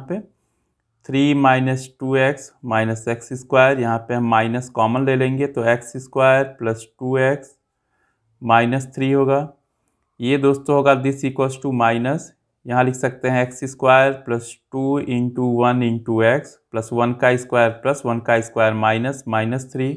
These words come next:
ये हो जाएगा दोस्तों माइनस एक्स प्लस वन का होल स्क्वायर, माइनस वन माइनस थ्री माइनस फ़ोर होगा। अब हम माइनस से into करेंगे तो फ़ोर माइनस एक्स प्लस वन का होल स्क्वायर।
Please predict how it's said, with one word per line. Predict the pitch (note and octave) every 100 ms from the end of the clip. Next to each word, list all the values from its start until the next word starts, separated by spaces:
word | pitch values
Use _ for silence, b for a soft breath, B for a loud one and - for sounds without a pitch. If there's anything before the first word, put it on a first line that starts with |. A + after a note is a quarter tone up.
| - _ _ _ _ _ _ _ _ _ _ _
ये | A#2 C3
हो | C#3
जाएगा | C3+ C3+
दोस्तों | C3 C3 C3 C3
माइनस | A#2+ A2+ A#2+ C3 C#3+ D#3 - _ _ _ _ -
एक्स | A#2 A#2+
प्लस | - C3 C3
वन | B2+ B2
का | B2+ B2
होल | A#2 A#2+
स्क्वायर, | C3 C3 C3+ C3 C#3+ - _ _ _ _ _ _ _ _ _ _ -
माइनस | A#2+ A#2+ B2+ C3
वन | C#3 B2+
माइनस | B2+ B2 B2 -
थ्री | B2
माइनस | A#2 A2+ B2 C3
फ़ोर | - C3
होगा। | C3+ B2+ C#3 E3+ _ _ _ _ -
अब | B2
हम | C#3
माइनस | C3+ C3 C#3 C#3
से | C#3+
into | C3 C3 C#3
करेंगे | C#3 C#3 C#3
तो | C#3 C3+
फ़ोर | - B2+ C3+
माइनस | C3 B2 A#2 A#2+ D#3 - _ _ _ _
एक्स | A2+ A#2+ -
प्लस | _ A#2+ A#2 -
वन | A2
का | A2 B2+ F#3
होल | C3+ A2
स्क्वायर। | G2 - - A2